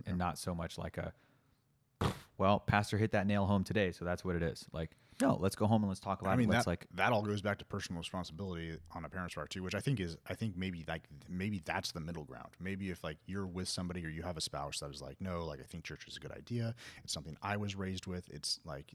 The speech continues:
Speaker 2: this or that." Great. And you can kind of maybe counterbalance that with an open dialogue, but, like, out, again, like, like we talked about last time, like, outsourcing your parenting to somebody else, I think, is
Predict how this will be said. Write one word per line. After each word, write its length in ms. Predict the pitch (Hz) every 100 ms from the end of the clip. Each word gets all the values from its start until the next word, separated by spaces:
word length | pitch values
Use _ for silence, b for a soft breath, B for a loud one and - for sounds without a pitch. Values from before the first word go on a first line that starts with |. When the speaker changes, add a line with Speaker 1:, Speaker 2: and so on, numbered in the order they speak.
| -
Speaker 2:
this 180 | 78
or 80 | 73
that." 300 | 80 101 98 - B B B B B _ _ -
Great. 320 | 104 90 -
And 140 | 90
you 100 | 92
can 160 | 90 90
kind 280 | - 87 82
of 360 | 78 73 - -
maybe 260 | 87 85
counterbalance 720 | 80 90 82 73 76 73 73 -
that 280 | 71 65 62 _ _ _ -
with 480 | 85 82 92 90
an 120 | 90 -
open 300 | 82 80 82
dialogue, 400 | 76 78 78 76
but, 160 | - 80 _ -
like, 160 | 98 - -
out, 180 | 104 -
again, 280 | 110 117 82
like, 180 | 78 92
like 120 | 85
we 80 | 82
talked 220 | 85 85
about 140 | 73
last 220 | 76 80 -
time, 120 | 73
like, 140 | 73 -
outsourcing 760 | 92 - - 92 87 92 87
your 120 | 78 78
parenting 600 | - 80 82 - 95 98
to 80 |
somebody 380 | 90 87 80 78
else, 240 | 76 98 -
I 40 | 82
think, 220 | 98
is 100 | 92